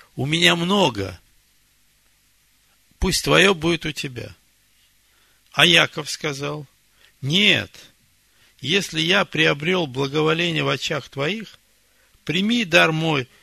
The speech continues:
из руки моей, ибо я увидел лицо твое, как бы кто увидел лицо Божие, и ты был благосклонен ко мне.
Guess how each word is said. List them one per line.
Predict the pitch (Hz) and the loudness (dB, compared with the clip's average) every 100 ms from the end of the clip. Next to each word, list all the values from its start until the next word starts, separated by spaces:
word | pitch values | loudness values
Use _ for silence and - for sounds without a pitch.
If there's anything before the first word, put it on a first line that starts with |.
| _ | _
из | 151 131 | -6 -4
руки | 156 143 - | -4 -4 -4
моей, | 147 127 135 180 247 220 _ _ _ _ _ _ - | -2 -2 0 0 -2 -6 _ _ _ _ _ _ -6
ибо | 185 170 | -4 0
я | 180 185 175 | 0 2 0
увидел | 151 175 196 131 127 131 131 - _ _ _ _ _ | -2 -4 -4 -2 -2 -2 -6 -12 _ _ _ _ _
лицо | 127 151 - 247 269 | -2 -2 0 -2 -2
твое, | - 151 131 113 104 95 _ _ _ _ _ - | -2 -4 -2 -4 -6 -12 _ _ _ _ _ -4
как | 175 175 | -2 0
бы | 175 | -4
кто | - - 208 | -6 0 2
увидел | 190 190 175 180 | 2 0 -2 -2
лицо | 170 165 - 180 | -2 -4 -4 -4
Божие, | 156 180 127 95 95 - _ _ _ _ _ | -4 -4 -2 -4 -10 -18 _ _ _ _ _
и | 147 135 | -10 -4
ты | 214 226 | -2 -2
был | 190 180 139 | 0 -2 -2
благосклонен | 110 135 143 143 - - 175 190 143 104 | -4 -4 -2 -4 -4 -6 -6 -4 -6 -8
ко | - 101 | -12 -14
мне. | 98 98 | -14 -20